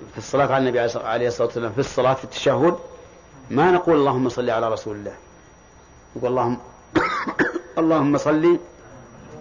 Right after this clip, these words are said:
على محمد". لكن نقول: "السلام عليك أيها النبي"، لأننا أمرنا بذلك. المهم، على كل حال،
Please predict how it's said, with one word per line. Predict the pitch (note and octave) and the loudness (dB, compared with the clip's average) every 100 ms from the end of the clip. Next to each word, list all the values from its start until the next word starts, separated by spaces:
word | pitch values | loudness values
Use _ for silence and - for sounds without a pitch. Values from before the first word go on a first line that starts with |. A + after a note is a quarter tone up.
| - - - | -20 -20 -12
على | C#3+ D#3+ D#3+ | -2 0 2
محمد". | C#3+ C#3+ D3 A#2 - - - - - - - - - - - - | 0 0 -2 -4 -10 -20 -20 -20 -20 -20 -20 -20 -20 -20 -20 -2
لكن | D3+ E3+ E3 E3 | 2 2 2 2
نقول: | D#3+ D#3 F#3 | 0 2 4
"السلام | F3 - D#3+ E3+ E3+ E3 | 4 2 2 4 4 2
عليك | D#3+ E3+ F3+ F3 | 4 4 2 0
أيها | D#3 D#3+ F#3+ D#3+ | 0 2 2 2
النبي"، | D3 C#3 B2+ A#2+ - - - - - - - - - - - - - - - - - | 2 -2 -4 -10 -16 -20 -20 -20 -20 -20 -20 -20 -20 -20 -20 -20 -20 -20 -20 -12 -2
لأننا | C#3 D#3 E3+ | 2 4 6
أمرنا | E3+ F#3+ E3 | 6 4 4
بذلك. | C#3 C3 A2 - - - - - - - - - - - - - - - - - - C#3 D3 - | 2 0 -4 -6 -20 -20 -20 -20 -20 -20 -20 -20 -20 -20 -20 -20 -20 -14 -14 -14 -10 -6 -4 0
المهم، | E3 F#3 F3 | 4 6 6
على | F#3 F3+ | 4 2
كل | D#3 D3 | 0 -2
حال، | C3 D#3+ | 0 -2